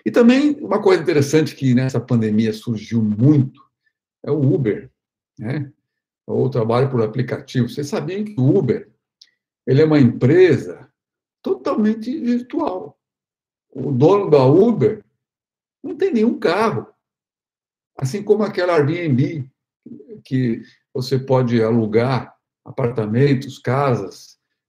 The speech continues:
por uma temporada, por um fim de semana, para suas férias, qualquer parte do mundo. E o dono do Airbnb tá milionário, mas ele não, nada é dele. É uma rede hoteleira que não é dele.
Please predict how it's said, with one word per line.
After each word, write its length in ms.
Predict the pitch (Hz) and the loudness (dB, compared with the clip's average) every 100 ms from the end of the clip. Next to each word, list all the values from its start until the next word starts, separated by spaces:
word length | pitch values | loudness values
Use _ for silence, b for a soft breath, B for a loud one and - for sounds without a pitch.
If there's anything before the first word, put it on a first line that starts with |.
| _ | _
por 140 | - 127 | -2 2
uma 180 | 120 117 | 2 2
temporada, 680 | 127 117 107 101 139 135 98 | 0 0 -2 -2 -2 -2 -4
por 140 | 123 | -4
um 80 | 110 | -4
fim 180 | 120 107 | -4 -6
de 60 | |
semana, 580 | - 107 110 135 139 117 | -4 -6 0 2 4 2
para 120 | 107 | -2
suas 260 | - 113 - | -4 -6 0
férias, 200 | 135 143 | 2 2
qualquer 360 | 139 160 202 | 2 -2 -4
parte 200 | - 160 | -2 -2
do 120 | 170 165 | -2 0
mundo. 480 | 147 196 190 - - _ _ _ _ _ _ _ | 0 0 -2 -10 -16 _ _ _ _ _ _ _
E 80 | 156 | -6
o 60 | 151 | 0
dono 260 | 127 - | 2 2
do 80 | 165 | 4
Airbnb 580 | 147 147 143 110 117 160 | 4 4 2 2 0 -2
tá 120 | - | -4
milionário, 720 | 147 160 185 143 165 120 - _ _ _ - | -6 -6 -4 -2 -2 -4 -8 _ _ _ -8
mas 140 | 135 | 2
ele 160 | 147 160 | 2 2
não, 100 | 170 160 | -4 0
nada 340 | 156 214 226 | 2 4 4
é 60 | 131 | 4
dele. 400 | 110 85 76 _ _ _ _ _ _ - | 2 -6 -10 _ _ _ _ _ _ -10
É 60 | 160 | -4
uma 200 | 180 156 | 0 4
rede 300 | 190 220 208 | 4 4 0
hoteleira 760 | 202 175 143 190 247 - - _ _ _ | 2 0 4 4 4 0 -12 _ _ _
que 100 | 269 | -8
não 140 | 202 | -4
é 80 | 170 | -4
dele. 400 | 247 240 233 131 | 0 0 0 -10